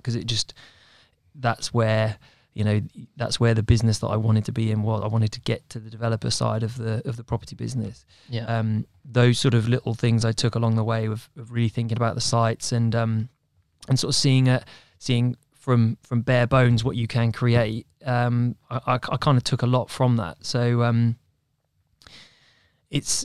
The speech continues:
Speaker 1: it's been a, it's been a long journey, but I, I, I'm always been grateful to be in property. And, and
Speaker 2: Yeah.
Speaker 1: I mean, now it's really trying to, um, learn as much as we can,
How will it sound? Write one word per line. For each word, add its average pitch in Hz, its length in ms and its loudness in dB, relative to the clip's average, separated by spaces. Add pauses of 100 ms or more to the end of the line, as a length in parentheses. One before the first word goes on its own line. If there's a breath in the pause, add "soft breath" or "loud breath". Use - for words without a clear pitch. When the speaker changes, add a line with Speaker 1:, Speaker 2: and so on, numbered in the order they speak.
Speaker 1:
it's - 220 -4
been 123 320 6
a, 113 160 4
it's 120 100 -4
been 127 140 0
a 117 40 4
long 117 160 4
journey, 120 300 4
but 107 240 -4
I, - 160 -8
I, 123 260 0
I'm 117 120 4 (180)
always 127 300 6
been 127 100 4
grateful 127 360 2
to 117 100 4
be 123 200 6
in 131 120 6
property. 110 440 -2
And, 117 140 0
and 117 340 2
Speaker 2:
Yeah. 104 100 -8 (120)
Speaker 1:
I 110 60 -8
mean, 117 320 0 (160)
now 120 240 2
it's 120 180 -4
really 120 260 4
trying 113 300 2
to, 110 260 -2 (520 soft breath)
um, 110 440 0
learn 117 280 2
as 110 80 4
much 110 220 -2
as - 80 -8
we 117 60 -4
can, 113 420 -2